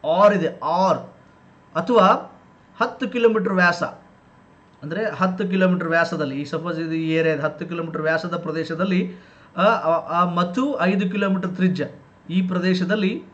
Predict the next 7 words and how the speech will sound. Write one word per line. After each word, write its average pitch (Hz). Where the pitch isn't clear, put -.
ಈ 180
ಪ್ರದೇಶದಲ್ಲಿ 180
ಕೂಡ 196
ಏನ್ 170
ಮಾಡ್ಬೋದು, 165
ಒಂದು 143
ಪಂಚಾಯತ್ನ 143